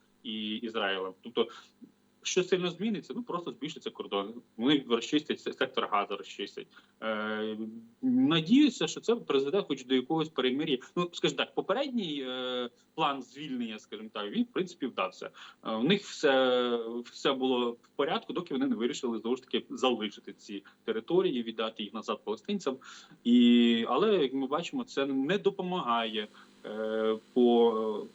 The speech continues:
по, по перемир'ям, не допомагає по збільшенню миру між цими двома територіями. І ми розуміємо, що це і надалі буде продовжуватися ще роками, роками, роками. На жаль.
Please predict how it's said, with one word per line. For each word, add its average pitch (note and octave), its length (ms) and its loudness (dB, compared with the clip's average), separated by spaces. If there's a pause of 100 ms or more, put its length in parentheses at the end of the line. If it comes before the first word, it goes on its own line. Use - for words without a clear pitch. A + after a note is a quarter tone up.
(160)
по, B2 100 -6
по C3 140 -2
перемир'ям, D3+ 880 0
не C3+ 120 -6
допомагає B2+ 640 -2 (100)
по A2+ 260 0
збільшенню A2+ 540 -2
миру F#3 280 4
між D3+ 140 -4
цими D3 240 0
двома C3 380 0 (300)
територіями. C3 680 2
І B2+ 80 -4
ми E3 140 -2
розуміємо, C3 560 0
що A#2+ 400 0
це D3+ 160 -2
і C3+ 60 0
надалі B2+ 280 0
буде A#2+ 200 -4
продовжуватися A#2 680 -4
ще - 160 -2
роками, A2+ 340 -2
роками, G#2+ 320 -4
роками. F2+ 380 -6 (180)
На A#2 80 -10
жаль. G#2 160 -8